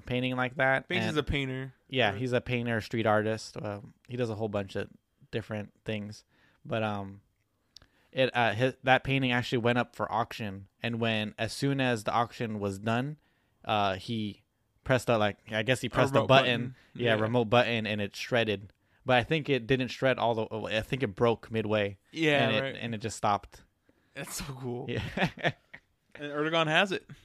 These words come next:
Speaker 2: or
Speaker 1: Yeah, and
Speaker 2: not,
Speaker 1: Erdo-
Speaker 2: not, not anymore.
Speaker 1: <laughs> Yeah.
Speaker 2: Actually, got it repossessed.
Speaker 1: Yeah.
Speaker 2: Um, God, what a cool episode! Erdogan, uh, losing all his money, to his A I
Speaker 1: I
Speaker 2: manager.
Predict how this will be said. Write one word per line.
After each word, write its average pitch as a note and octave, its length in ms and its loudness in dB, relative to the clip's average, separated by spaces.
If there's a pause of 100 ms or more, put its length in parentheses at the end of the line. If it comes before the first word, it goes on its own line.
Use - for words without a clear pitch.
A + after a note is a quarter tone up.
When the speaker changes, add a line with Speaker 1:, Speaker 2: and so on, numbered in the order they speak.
(120)
Speaker 2:
or D3 200 4
Speaker 1:
Yeah, D#3 80 6
and C#3+ 60 4
Speaker 2:
not, D#3+ 180 10
Speaker 1:
Erdo- D#3 120 6
Speaker 2:
not, D3 140 4
not D#3+ 180 6
anymore. D#3+ 360 2
Speaker 1:
<laughs> - 20 -6
Yeah. D#3+ 140 4
Speaker 2:
Actually, D3+ 360 2 (360)
got D3+ 100 2
it D3 60 4
repossessed. D3+ 640 2
Speaker 1:
Yeah. A2+ 380 -2 (880)
Speaker 2:
Um, C3 400 0 (1120)
God, D3 240 0
what G#3 140 10
a - 20 4
cool F3+ 240 8
episode! D#3+ 460 8
Erdogan, D3+ 640 6
uh, C#3+ 260 4
losing D#3 300 4
all D3+ 160 10
his D3 220 4
money, E3 400 4 (460)
to E3 120 -2
his D3 220 2
A D3+ 180 4
I D3+ 120 2
Speaker 1:
I D3+ 40 -2
Speaker 2:
manager. D#3 380 2